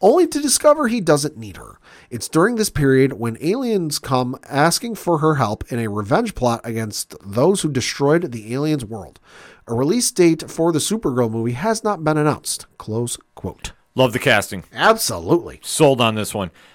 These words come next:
Speaker 2: I think what James Gunn and Peter Safran have been doing is just giving a lot of, you know, out with the old, in with the new, so to speak.
Speaker 1: Uh-huh.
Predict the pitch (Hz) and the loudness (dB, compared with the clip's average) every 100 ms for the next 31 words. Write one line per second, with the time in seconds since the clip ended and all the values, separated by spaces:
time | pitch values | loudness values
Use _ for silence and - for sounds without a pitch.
0 | _ - 190 254 233 143 180 160 160 156 | _ 0 2 4 4 4 2 0 0 0
1 | 147 147 131 139 127 143 117 107 104 107 | 0 -2 -2 0 -2 -2 -4 -4 -4 -2
2 | 113 117 113 87 104 104 95 113 101 - | 0 -2 -4 -4 -2 -2 -4 -6 -8 -12
3 | 92 98 110 117 123 120 117 113 - 95 | -20 -10 -6 -4 -4 -6 -8 -12 -12 -8
4 | 95 95 98 110 120 123 - 101 101 98 | -8 -4 2 4 6 4 0 -4 -2 -2
5 | 90 - _ _ _ _ _ - 123 127 | -6 -14 _ _ _ _ _ -12 -8 -4
6 | 120 113 - _ _ 127 143 143 139 135 | -2 -2 -4 _ _ -2 0 0 2 2
7 | 123 120 117 107 98 - 107 135 147 165 | 2 0 -2 -2 -4 -2 2 4 6 6
8 | 247 | 6